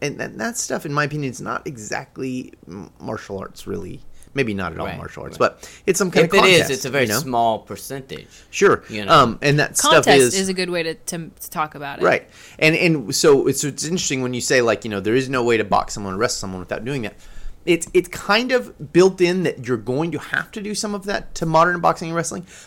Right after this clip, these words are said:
Speaker 1: but modern and boxing and wrestling do account for strategies other than that, right? You know, like, so they do
Speaker 2: Sure,
Speaker 1: account
Speaker 2: sure. Right,
Speaker 1: for
Speaker 2: right,
Speaker 1: things.
Speaker 2: right, right.
Speaker 1: So, I mean, it, it would be wrong to say strictly that that's not true, but it, it is a lot of what happens,
Speaker 2: Well,
Speaker 1: you
Speaker 2: what,
Speaker 1: know?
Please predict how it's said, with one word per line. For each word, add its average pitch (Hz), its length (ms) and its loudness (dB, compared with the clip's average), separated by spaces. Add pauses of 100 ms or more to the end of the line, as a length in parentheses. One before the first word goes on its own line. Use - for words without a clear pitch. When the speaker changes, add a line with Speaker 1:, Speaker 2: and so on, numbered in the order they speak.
(120)
Speaker 1:
but 147 260 4
modern 208 240 6
and 190 140 -2
boxing 170 320 2
and 139 60 -2
wrestling 135 440 -2
do 175 220 2
account 170 460 -2
for 143 180 0
strategies 143 880 0 (120)
other 117 420 2
than 92 320 -8
that, - 400 -10 (160)
right? 139 240 2
You 139 140 -4
know, 143 140 2
like, 120 200 4
so 104 320 2 (300)
they 127 100 4
do 156 260 2
Speaker 2:
Sure, 143 380 2
Speaker 1:
account 160 500 2
Speaker 2:
sure. 117 60 -2
Right, 104 40 0
Speaker 1:
for 127 100 2
Speaker 2:
right, 90 60 -8
Speaker 1:
things. 95 280 -2
Speaker 2:
right, - 180 -18
right. - 100 -14
Speaker 1:
So, 190 140 8
I 170 60 10
mean, 165 180 4
it, 143 220 2
it 170 40 8
would 165 120 6
be 180 120 2
wrong 156 300 6
to 139 100 -6
say 127 180 -2
strictly 127 560 -6
that 101 180 -10
that's 98 180 -6
not - 140 -12
true, - 280 -10
but - 300 4 (300)
it, - 240 -6
it 196 120 2
is 160 140 4
a 131 60 -2
lot 110 240 6
of 82 60 -10
what 87 120 -8
happens, - 220 -6
Speaker 2:
Well, 214 200 8
Speaker 1:
you 196 60 4
Speaker 2:
what, 214 120 4
Speaker 1:
know? 196 60 0